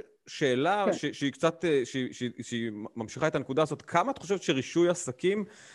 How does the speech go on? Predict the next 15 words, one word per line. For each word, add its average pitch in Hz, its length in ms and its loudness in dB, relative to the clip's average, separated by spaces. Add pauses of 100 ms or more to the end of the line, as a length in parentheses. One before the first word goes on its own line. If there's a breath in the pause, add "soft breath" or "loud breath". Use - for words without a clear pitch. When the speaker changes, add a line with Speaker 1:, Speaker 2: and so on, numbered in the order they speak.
(240 loud breath)
Speaker 1:
הוא 131 300 6
משמש 139 460 6
הרבה 143 200 6
פעמים, 143 560 6
גם 147 160 6
ברשויות 190 340 6
המקומיות 147 560 4
וגם 135 600 4 (180)
ב-, 120 220 4 (120)
ב-, 113 220 0
ב-, 110 260 4
במשרדי 107 540 -2
הממשלה, 139 320 0
ככלי 156 720 0
ענישה? 131 380 -2